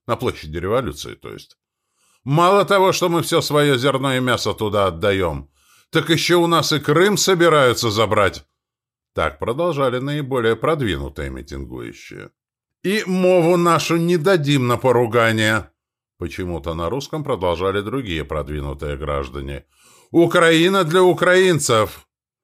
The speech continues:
А разные москали пускай собирают чемоданы и едут в свою Москалию!" С трибуны выступал Вячеслав Черновил, диссидент и оппозиционер со стажем.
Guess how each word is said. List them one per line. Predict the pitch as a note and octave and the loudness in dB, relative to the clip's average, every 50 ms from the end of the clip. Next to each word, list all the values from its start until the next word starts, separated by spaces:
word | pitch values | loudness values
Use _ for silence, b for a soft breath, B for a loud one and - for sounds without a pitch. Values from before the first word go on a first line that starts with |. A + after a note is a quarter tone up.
| _ _ _ - | _ _ _ -8
А | - F#2+ G#2+ | -4 -2 0
разные | A2+ C3 C#3+ C#3+ B2+ A#2+ C#3+ D3 C3+ C3+ | 2 2 2 2 0 0 -2 0 0 0
москали | C3+ C3+ - - - C#3 C3+ C#3 F3 F3 | -2 -2 -4 -2 0 0 2 4 2 2
пускай | D3 - C#3+ A#2+ - - C#3 D3+ C#3 | 0 -2 -4 -4 -2 0 0 2 0
собирают | C#3+ - - B2+ A#2 A#2+ A#2+ B2 B2 B2 A#2 A#2 | 0 -2 -4 -2 0 2 2 4 4 2 2 0
чемоданы | - - A#2+ G#2+ G#2 G#2 B2+ D#3 F3 F3+ F#3 F3+ D3 C#3+ b b b b b b b b b | -4 -6 -4 -4 -2 0 0 0 0 0 -2 -4 -4 -8 b b b b b b b b b
и | - E3 | -2 0
едут | D3+ C3+ A2+ C3 D3 D3 D#3 F#3 D3+ | 0 2 2 2 2 2 2 0 0
в | - - | -2 -2
свою | - B2+ B2+ B2 B2+ B2 | 0 2 2 2 2 2
Москалию!" | B2+ C3+ B2 - - - F#2 D2+ C#2 B1+ A1 A1+ G#1+ - - _ _ _ _ _ _ _ _ _ | 0 -2 -2 -4 -2 -2 -2 -2 -2 -6 -10 -14 -16 -18 -20 _ _ _ _ _ _ _ _ _
С | - - - | -14 -14 -8
трибуны | - - A2 A#2 G2+ A2 C3 C#3+ C3+ A#2+ | -8 -6 -6 -4 -6 -6 -6 -6 -6 -6
выступал | G2+ G2 - - G#2 F#2 - - B2+ A#2+ | -6 -6 -8 -8 -10 -6 -4 -2 -2 -2
Вячеслав | G#2 G2 - - F#2+ - - F#2+ F#2 F2 - | -4 -8 -10 -12 -14 -10 -6 -6 -6 -6 -6
Черновил, | - - F#2+ E2+ E2+ G2 G2 F#2+ E2 C#2 A#1+ G1+ G1+ - _ _ b b b b b b | -8 -10 -8 -8 -6 -8 -8 -6 -8 -10 -12 -12 -16 -20 _ _ b b b b b b
диссидент | G#2+ G#2+ D3+ C#3+ - - C#3+ C3+ G#2+ G2+ D3+ F#3 G3 F3 - - | -6 -2 -2 -2 0 -2 -2 -4 -2 -2 -2 -2 -2 -4 -6 -2
и | D3 C#3 | 0 0
оппозиционер | B2+ B2 - - B2+ G#2+ G2+ A2 G#2+ - - A#2 G#2+ G#2 G#2 G#2 B2+ B2 | 0 0 0 -2 -2 -2 -2 -6 -6 -2 -2 0 0 0 0 -2 -2 -4
со | - - C3 A#2 | -2 -4 -4 -4
стажем. | - - - - D2+ G#1+ G1+ - - - _ _ | -4 -8 -8 -8 -8 -6 -8 -12 -16 -18 _ _